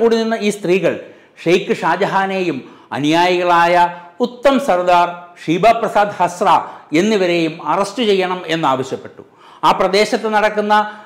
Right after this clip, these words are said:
നിരവധി കുറ്റകൃത്യങ്ങൾക്ക് പിന്നിൽ ഇവരാണ്. ഇവർ സന്ദേശ് ഖാലിയിലെ ഓരോ വീട്ടിലും കയറിയിറങ്ങുന്നു, അവിടങ്ങളിൽ സർവേ നടത്തുന്നു.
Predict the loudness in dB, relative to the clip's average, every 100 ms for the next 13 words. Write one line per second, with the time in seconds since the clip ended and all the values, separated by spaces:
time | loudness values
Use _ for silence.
0 | -4 0 4 4 4 2 -2 -2 -2 -2
1 | -4 -4 -4 -4 -4 -4 -4 -2 0 0
2 | 0 -2 -8 -20 -20 _ 0 4 4 2
3 | -4 -10 -4 2 2 2 0 0 2 0
4 | 2 4 6 6 4 2 -2 -4 -4 0
5 | 2 2 0 -2 -4 -6 -12 -16 -20 -4
6 | 0 2 2 2 2 0 -2 -6 0 2
7 | 4 2 2 -2 -6 -14